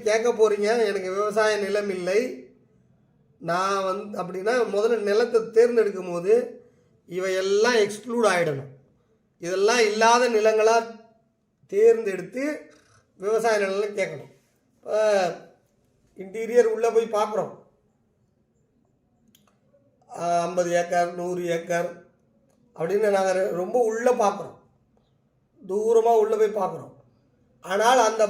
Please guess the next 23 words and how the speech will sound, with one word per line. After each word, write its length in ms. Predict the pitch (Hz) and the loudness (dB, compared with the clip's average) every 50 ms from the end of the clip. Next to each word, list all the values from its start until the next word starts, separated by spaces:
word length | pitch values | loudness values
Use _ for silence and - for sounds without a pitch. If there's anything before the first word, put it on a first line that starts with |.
| 208 | 0
பகுதியில 500 | 208 208 220 247 262 254 254 247 240 240 233 | -2 -2 -2 -4 -4 -4 -4 0 2 2 2
அந்த 120 | 226 220 202 202 | 2 0 -2 -2
மக்கள் 340 | 196 202 202 - - 240 247 220 190 185 202 | -2 -4 -4 -2 0 2 2 2 2 2 0
ஆர்கனைஸ் 420 | 214 220 220 226 208 208 160 208 196 185 | 0 -2 -2 -2 -4 -2 -2 -2 0 0
ஆனாங்கன்னா 440 | 180 185 180 175 170 165 170 175 202 254 277 - - - _ _ _ _ _ _ _ _ _ _ _ _ | 0 -2 -2 -2 -2 -2 -2 0 0 -2 -4 -6 -16 -20 _ _ _ _ _ _ _ _ _ _ _ _
அந்த 140 | - 208 226 226 | -14 -4 -2 -2
ஐம்பது 260 | 220 220 226 220 214 220 214 | -2 0 0 0 2 4 4
ஏக்கர், 260 | 220 220 226 233 220 208 202 | 4 2 2 0 0 0 -4
நூறு 180 | 214 214 202 208 202 | -4 -2 0 0 0
ஏக்கருக்கு 320 | 202 202 202 208 202 202 190 | 0 0 0 -2 -2 -2 -2
"அண்ணன் 200 | 202 202 202 202 | -2 -2 -2 -2
நீங்க 140 | 190 185 180 185 | -4 -2 -4 -4
ஒப்படை 280 | 180 - 208 202 202 190 | -4 -4 -2 0 0 0
வாங்கிக்கலாண்ணே, 540 | 185 180 180 180 175 170 165 165 160 160 156 147 139 - - _ _ _ _ _ _ _ _ _ _ _ _ _ _ | 0 -2 -2 -4 -4 -2 -2 -2 -2 -2 -6 -6 -10 -16 -20 _ _ _ _ _ _ _ _ _ _ _ _ _ _
நீங்க 160 | 175 175 170 170 | -10 -8 -4 -2
வேலை 220 | 175 190 196 208 190 | -2 0 0 0 -2
செய்யுங்கண்ணேன்னு" 520 | 151 180 175 170 170 165 175 180 - 139 | -4 -6 -6 -6 -4 -4 -6 -6 -6 -8
சொல்லலாம். 300 | 151 151 147 - - - _ _ _ _ _ _ _ _ _ _ _ _ _ _ _ | -10 -10 -10 -14 -16 -20 _ _ _ _ _ _ _ _ _ _ _ _ _ _ _
இடங்கள் 520 | - 151 185 214 226 269 277 269 269 262 247 233 | -10 -2 -2 0 2 2 4 4 4 2 2 -2
இருக்குது, 360 | 240 233 202 208 220 214 240 262 277 - - - - - _ | -4 -6 -6 -6 -6 -4 -4 -4 -4 -6 -8 -12 -18 -8 _
கேட்குற 360 | 208 226 254 254 262 254 240 240 220 214 | 0 0 0 0 0 0 2 2 2 2
ஆர்வம் 260 | 220 226 233 233 233 220 | 4 2 2 2 2 0
இருக்கிறவங்க 400 | 220 214 208 214 220 220 220 | -2 0 0 -2 0 0 0